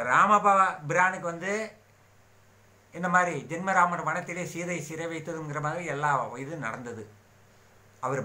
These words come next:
பகவானா இருக்கட்டும், இன்னும் யாரா இருக்கட்டும், மனித பிறவி கிடைப்பது மிக அரிது. அது யுகம் வேற, இந்த யுகம் வேற. இந்த யுகத்திலே இந்த மாதிரி ஒரு பார்வை இருந்தது அப்படின்னு சொல்லிட்டுன்னு சொன்னா, அதாவது வந்து அவருடைய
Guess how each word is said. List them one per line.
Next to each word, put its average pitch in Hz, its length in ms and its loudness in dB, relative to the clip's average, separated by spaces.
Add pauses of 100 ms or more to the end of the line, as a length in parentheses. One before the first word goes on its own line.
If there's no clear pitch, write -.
பகவானா 190 420 2
இருக்கட்டும், 165 400 -6
இன்னும் 165 300 -6
யாரா 156 260 2
இருக்கட்டும், 135 400 -8 (560)
மனித 185 260 0 (120)
பிறவி 175 240 0 (100)
கிடைப்பது 165 360 -4 (120)
மிக 143 100 -2 (160)
அரிது. 135 340 -4 (500)
அது 147 120 0 (120)
யுகம் 180 260 2
வேற, 160 120 2 (160)
இந்த 147 140 -6 (100)
யுகம் 147 280 -6
வேற. 120 100 -2 (540)
இந்த 202 180 0 (280)
யுகத்திலே 190 520 0 (1200)
இந்த 160 280 0
மாதிரி 208 180 4 (100)
ஒரு 160 80 -4 (100)
பார்வை 196 340 2
இருந்தது 196 340 -2
அப்படின்னு 165 300 -6
சொல்லிட்டுன்னு 156 340 -8
சொன்னா, 156 200 -2 (680)
அதாவது 190 420 4
வந்து 175 200 0 (600)
அவருடைய 175 460 2